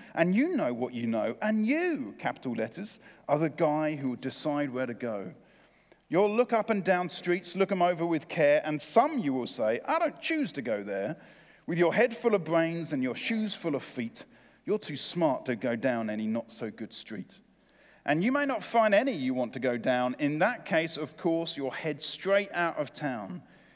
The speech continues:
It's opener there in the wide open air. Out there, there are things that happen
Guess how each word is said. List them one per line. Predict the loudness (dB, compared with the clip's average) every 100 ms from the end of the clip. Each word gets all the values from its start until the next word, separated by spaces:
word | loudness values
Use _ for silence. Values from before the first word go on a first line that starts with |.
| _
It's | 0 0 0
opener | 0 0 0 -2 0 -2
there | -4 -4 -2 -6 -10 -20 _
in | -2 0
the | 0
wide | 0 0 0 -2
open | -4 -4 -8 -6
air. | -4 -4 -4 -10 _ _ _ _ _ _ 0
Out | 2
there, | 4 4
there | 4
are | -2
things | 0 0 0 0
that | 0
happen | 0 -2 0 -2 -4